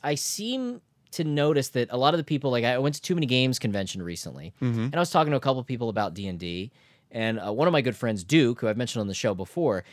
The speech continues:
Speaker 1: he is, like, involved in multiple d-,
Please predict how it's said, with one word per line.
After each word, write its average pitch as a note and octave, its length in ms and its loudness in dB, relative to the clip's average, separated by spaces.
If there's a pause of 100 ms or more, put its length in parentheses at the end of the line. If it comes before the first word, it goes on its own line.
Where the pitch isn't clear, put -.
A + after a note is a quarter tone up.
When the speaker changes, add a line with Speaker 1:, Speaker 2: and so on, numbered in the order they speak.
(100)
Speaker 1:
he E3+ 800 0 (120)
is, C3+ 320 0
like, A#2 260 -2
involved A#2+ 640 2
in G#2+ 140 -2
multiple A2 760 0 (520)
d-, - 100 -18